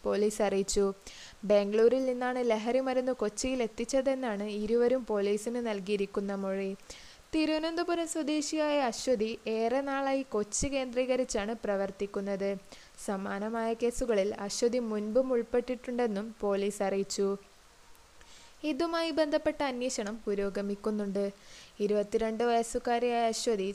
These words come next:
സീരിയലുകളിലും ചില സിനിമകളിലും ചെറുവേഷങ്ങൾ അഭിനയിച്ചിട്ടുണ്ട്. മോഡലിംഗ് രംഗത്തും സജീവമാണ്.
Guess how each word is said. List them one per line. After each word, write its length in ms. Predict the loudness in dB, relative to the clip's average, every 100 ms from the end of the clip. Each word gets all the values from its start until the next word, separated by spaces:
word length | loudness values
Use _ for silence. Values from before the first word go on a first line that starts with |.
| -6
സീരിയലുകളിലും 960 | -4 -2 2 2 4 4 2 2 -2 -2
ചില 220 | -2 -2
സിനിമകളിലും 920 | -2 -6 -4 -4 -2 2 2 0 -6
ചെറുവേഷങ്ങൾ 840 | -2 0 2 2 2 0 -4 -4 -2
അഭിനയിച്ചിട്ടുണ്ട്. 840 | -2 -2 -2 -4 -8 -6 -4 -4 -4 -10 -20 -20 -18 -2
മോഡലിംഗ് 540 | 2 4 4 4 2
രംഗത്തും 520 | 0 0 -2 -2 -4
സജീവമാണ്. 960 | -4 -2 -2 -2 -4 -4 -4 -4 -6